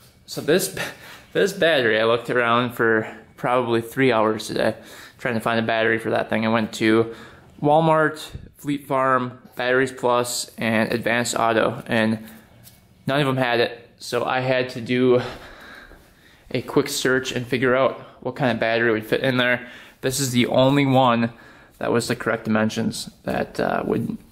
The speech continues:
probably work for this thing. So we're charging this one up, and, um, hopefully that works, and hopefully it can crank over this, uh, dual engine here.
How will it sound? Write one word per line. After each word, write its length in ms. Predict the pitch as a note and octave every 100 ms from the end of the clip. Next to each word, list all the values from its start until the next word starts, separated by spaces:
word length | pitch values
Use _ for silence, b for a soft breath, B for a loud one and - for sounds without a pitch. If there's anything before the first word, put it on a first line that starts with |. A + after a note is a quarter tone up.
| - -
probably 300 | - A2 A2+
work 240 | A2 A2+ A2
for 120 | -
this 200 | - -
thing. 220 | - A2
So 400 | - - A2+ A2+ B B B -
we're 80 |
charging 400 | B2+ D3 C#3+ C3+
this 220 | B2 A#2+ B2
one 100 | A#2
up, 260 | A#2 - - - _ _ -
and, 360 | A2 A2+ A2 A2
um, 160 | A2+
hopefully 300 | - B2+ B2
that 160 | A2+ -
works, 300 | A#2+ A2+ -
and 100 | A#2
hopefully 260 | A2+ - A2+
it 40 |
can 100 | A2+
crank 280 | - A#2 A2
over 400 | A2+ A2+ A2 B B B B B B -
this, 320 | A#2+ A#2+ -
uh, 240 | A2 A2
dual 380 | A2+ C3 B2+ A2+
engine 280 | B2 B2+ A2
here. 320 | A2+ A2 A2+